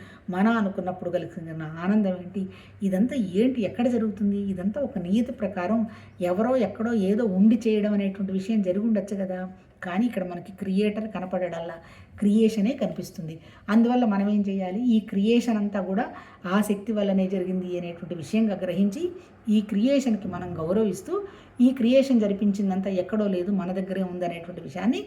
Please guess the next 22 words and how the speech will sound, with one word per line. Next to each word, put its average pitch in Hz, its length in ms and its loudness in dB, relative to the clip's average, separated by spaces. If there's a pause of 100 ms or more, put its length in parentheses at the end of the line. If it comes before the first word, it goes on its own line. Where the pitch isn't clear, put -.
(380)
నమ్ముకుంటూ 180 580 -4
ట్వంటీ 175 320 -8
ఫోర్ 165 180 -8
బై 160 180 -6
సెవెన్ 175 340 -6
ఆ 170 140 -10 (100)
తత్వంలో 196 380 -4
ఉండడం 185 360 -4
అనే 180 180 -8
విషయాన్ని 233 420 -6 (480)
భగవద్గీత 185 500 -4
చెప్పడం 190 460 -6
జరిగింది. 165 320 -8 (340)
కాన్స్టెంట్ 190 520 -2
రిమెంబరెన్స్ 175 480 -2
అంటే 254 140 -4
ఇరవై 180 360 -2
నాలుగు 180 320 -2
గంటలు 190 360 -2 (360)
నువ్వు 180 180 0
ఏ 170 180 0
వస్తువును 202 460 2